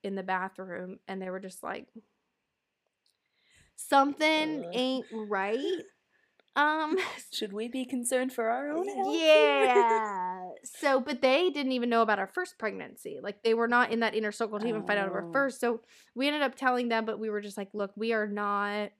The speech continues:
Speaker 1: we don't wanna talk about this until we bring it up again to you guys, because we don't know, we don't feel like we're in a safe place yet."
Speaker 2: Yeah.
Speaker 1: Um,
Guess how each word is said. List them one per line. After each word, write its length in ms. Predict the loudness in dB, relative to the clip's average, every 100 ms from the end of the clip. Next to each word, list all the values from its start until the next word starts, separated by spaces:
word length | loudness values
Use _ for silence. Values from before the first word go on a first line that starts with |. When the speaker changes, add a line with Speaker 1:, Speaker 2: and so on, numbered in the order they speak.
| _ _ -12
Speaker 1:
we 160 | -6 0
don't 180 | 0
wanna 160 | 2 -4
talk 320 | -4 -8 -4
about 300 | 0 0 0
this 240 | -2 -4 -4
until 320 | -8 -6 -8
we 140 | -8
bring 260 | -8 -8 -6
it 80 | -8
up 140 | -8
again 320 | -8 -8 -8 -8
to 120 | -10
you 160 | -10
guys, 320 | -8 -6 -6 -8
because 280 | -12 -12
we 80 | -10
don't 240 | -8 -8 -8
know, 380 | -6 -6 -8 -16 _
we 140 | -8 -2
don't 220 | -2 0
feel 140 | 0
like 160 | 0 -4
we're 120 | -4 -4
in 60 |
a 60 | -4
safe 300 | -6 -8 _ _
place 420 | -4 -4 -4 -16 -14
yet." 260 | -10 -10 _ _ -20 _ _ _
Speaker 2:
Yeah. 220 | -2 -2 -2
Speaker 1:
Um, 260 | -10 -18